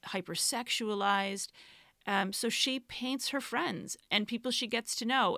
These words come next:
and they are, um, as you saw, large-scale paintings in the tradition of what we would call a history painting, or even an icon, a religious icon, um, the kind of,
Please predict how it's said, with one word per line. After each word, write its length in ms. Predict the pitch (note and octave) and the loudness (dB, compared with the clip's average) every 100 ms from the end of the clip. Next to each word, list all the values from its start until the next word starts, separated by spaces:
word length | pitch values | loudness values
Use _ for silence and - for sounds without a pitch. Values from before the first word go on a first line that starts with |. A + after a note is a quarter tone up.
| - | 0
and 200 | F#3 F3+ | -2 0
they 200 | F#3+ F#3+ | 0 2
are, 300 | F3 F3 F3+ - - - _ - | 2 2 0 -8 -20 -20 _ -2
um, 380 | F3+ F3 F3+ - - | 0 0 -4 -8 -4
as 160 | G3+ G3 | -2 0
you 60 | |
saw, 200 | G3+ G3+ | 0 0
large-scale 1000 | F#3 F3+ E3+ G3+ A3 - - - G#3+ G#3 | 0 2 6 6 2 -4 -2 0 4 2
paintings 640 | A#3 A#3 B3 C#4+ D4 E4 - | 2 -2 -2 -2 0 -2 -2
in 160 | G#3+ G3 | -2 0
the 100 | G3 | -2
tradition 680 | - F#3 - G#3 - G3+ G3+ | -4 -6 -2 0 0 0 -2
of 240 | F3+ F3 | -2 0
what 140 | F#3 E3+ | -2 -4
we 80 | |
would 140 | F#3+ F#3 | -4 -4
call 160 | F3+ | -4
a 40 | E3+ - | -4 -4
history 340 | G3 - A#3+ B3 | -4 -2 -2 -4
painting, 580 | B3+ B3+ B3 C#4+ D4+ E4 - - - - | -2 -4 -2 -4 -4 -6 -14 -20 -20 -6
or 140 | G#3+ A3 | -2 -2
even 440 | - A#3+ A3+ A3+ - | 0 0 2 0 2
an 160 | F#3+ F#3 | -2 2
icon, 480 | F#3+ G3+ - B3+ C4 | 6 6 4 2 2
a 40 | A3+ | 2
religious 360 | F3+ F3 F3 - | -2 -2 -4 -2
icon, 580 | C#3+ A3 A#3 A3+ A3+ A3 - - - | -2 -2 0 0 0 -2 -10 -18 -4
um, 240 | G3+ G#3 | -2 0
the 80 | A3 | -2
kind 380 | - A#3+ C#4+ E4 | -4 0 2 2
of, 200 | C4+ | 0